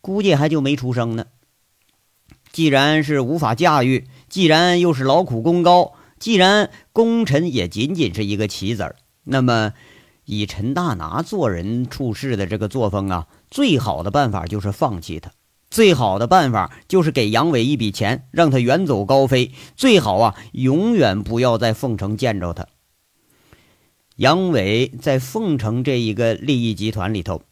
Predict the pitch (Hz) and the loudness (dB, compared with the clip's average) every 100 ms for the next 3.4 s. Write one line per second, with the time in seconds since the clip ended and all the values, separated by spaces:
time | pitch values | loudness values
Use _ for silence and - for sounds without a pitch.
0 | _ - 110 92 98 92 - 95 80 78 | _ -8 -6 -4 -6 -6 -8 -10 -10 -12
1 | 78 - _ _ _ - 123 180 185 127 | -14 -16 _ _ _ -6 -2 2 2 2
2 | 143 190 139 107 175 120 87 95 151 151 | 0 0 -2 0 -2 -2 -2 -2 -2 -2
3 | 240 190 120 110 | -2 0 0 -2